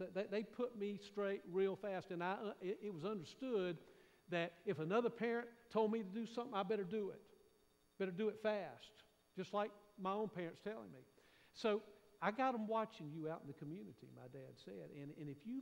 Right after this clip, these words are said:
misuse one of my vehicles," he said, "law enforcement will not take your driver's license from you. I'll do it. And you'll never get another license again for the rest of your life or never drive again the rest of your life."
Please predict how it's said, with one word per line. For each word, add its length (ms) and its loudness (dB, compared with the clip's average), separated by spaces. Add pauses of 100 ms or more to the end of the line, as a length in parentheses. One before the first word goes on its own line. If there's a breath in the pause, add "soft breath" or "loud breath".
misuse 520 -6
one 160 -6
of 60 -8
my 280 -8
vehicles," 680 -12 (220 loud breath)
he 120 -4
said, 220 -4 (260 loud breath)
"law 360 2
enforcement 680 -4
will 160 -2
not 300 -4
take 260 -6
your 100 -2
driver's 460 -6
license 480 -10
from 160 -12 (160)
you. 80 -20 (280 loud breath)
I'll 280 6
do 120 -8
it. 240 -12 (1600 soft breath)
And 160 0
you'll 240 4
never 360 6
get 280 2 (200)
another 320 0
license 560 0
again 340 0
for 100 -6
the 120 6
rest 340 2
of 100 -6
your 160 4
life 340 6
or 100 0
never 240 2
drive 420 4
again 300 -6
the 80 -6
rest 280 0
of 80 -6
your 160 4
life." 480 4